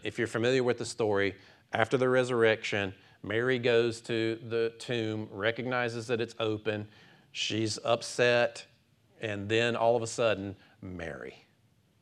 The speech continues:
she hears his voice, and he presents himself to her. But he says, "Don't touch me, I have not yet ascended to the Father."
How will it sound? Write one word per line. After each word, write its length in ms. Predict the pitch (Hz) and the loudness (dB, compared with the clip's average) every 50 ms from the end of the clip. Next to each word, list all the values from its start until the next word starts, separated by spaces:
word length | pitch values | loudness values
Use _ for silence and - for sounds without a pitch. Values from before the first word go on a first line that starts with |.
| _ _ _ _ _ _ _ _ _ _ _ _ _ _ _ _ | _ _ _ _ _ _ _ _ _ _ _ _ _ _ _ _
she 200 | - - - 87 | -12 -10 -10 -8
hears 280 | 80 95 90 90 82 82 | -6 -6 -6 -6 -6 -8
his 140 | 87 85 82 | -12 -12 -12
voice, 520 | 85 85 78 78 78 - - - - - _ _ _ _ _ _ _ _ _ _ _ _ _ _ | -12 -12 -12 -12 -14 -14 -16 -16 -16 -18 _ _ _ _ _ _ _ _ _ _ _ _ _ _
and 120 | - 98 95 | -10 -8 -8
he 80 | 92 | -8
presents 440 | - - 120 101 98 113 123 123 - | -6 -4 -4 -2 -2 -2 -4 -4 -6
himself 480 | - 82 82 - - 73 73 69 - - - - _ _ _ _ _ _ - | -10 -12 -10 -10 -10 -10 -12 -12 -14 -16 -20 -20 _ _ _ _ _ _ -14
to 240 | - 127 117 117 | -6 -4 -4 -4
her. 300 | 101 95 76 64 55 - _ _ _ _ _ _ _ _ _ - | -4 -6 -8 -8 -10 -16 _ _ _ _ _ _ _ _ _ 0
But 380 | - 131 156 147 117 - - - | 6 8 8 8 8 6 2 -2
he 180 | - 151 151 131 | -4 -2 -2 -2
says, 440 | - - 104 90 87 92 98 - - - - _ - - | -2 -4 -4 -2 -2 -4 -4 -6 -10 -20 -20 _ -12 -4
"Don't 280 | 107 113 131 139 - | -2 0 0 0 -2
touch 300 | - 156 139 131 - - | 2 2 2 2 2 -2
me, 260 | 101 85 90 104 101 - _ _ _ - | -8 -8 -8 -10 -10 -14 _ _ _ -2
I 60 | - | 0
have 120 | 104 104 101 | 0 0 0
not 380 | 104 107 110 110 120 127 - | -2 -2 0 2 2 0 0
yet 180 | 135 120 110 107 | 2 0 2 0
ascended 400 | 104 - - 113 101 98 98 95 | 0 -2 -4 -4 -4 -4 -6 -6
to 80 | - 95 | -8 -8
the 100 | 87 92 | -8 -8
Father." 480 | - - 90 90 87 76 71 65 - | -6 -4 -2 -2 -2 -4 -6 -10 -14